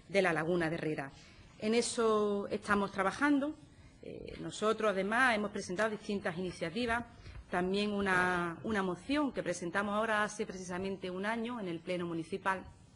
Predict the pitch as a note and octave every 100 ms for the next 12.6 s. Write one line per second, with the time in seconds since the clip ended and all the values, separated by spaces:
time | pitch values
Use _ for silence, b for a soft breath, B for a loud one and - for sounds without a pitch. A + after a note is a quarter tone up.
0 | - - - G3+ G#3 G3+ E3 D#3+ D#3+ E3
1 | E3+ E3+ F3 B B - - E3 F3 F3+
2 | F#3 E3 D#3+ E3 E3+ D#3+ D#3+ D#3+ - E3
3 | D3+ B B B B - G3 A#3+ A3+ G3+
4 | A#3+ B3 - - E3 F#3 G3+ F#3 F#3 E3
5 | F#3 F3+ F#3+ F3 F3 E3+ F3 F#3+ A3 G#3+
6 | F#3+ G3 B B B - G#3+ A#3 B3 A3+
7 | G#3+ G#3 G3+ G3+ G3+ G3+ F#3+ G3 B3+ F#3
8 | - D3+ D3+ D3 C#3+ C#3+ C#3 C#3+ D3 D3
9 | D#3+ - F3+ F3+ F#3+ F3+ - G#3 G#3+ B
10 | B B - G#3+ G3 G#3 - G#3+ - A#3
11 | A#3+ G3+ F#3+ F#3 - F3+ G3+ G3 E3+ D#3+
12 | D#3 E3 F#3+ G3 -